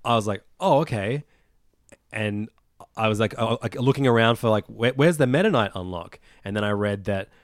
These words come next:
"Oh, no, you actually have to finish extra mode to unlock Meta Knight."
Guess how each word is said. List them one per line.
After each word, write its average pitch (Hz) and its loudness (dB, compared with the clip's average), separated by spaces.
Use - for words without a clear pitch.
"Oh, 110 6
no, 110 4
you 110 4
actually 127 4
have - 0
to 104 -8
finish 104 -2
extra 143 -2
mode 90 -4
to 95 -8
unlock 92 -8
Meta 90 -8
Knight." 82 -14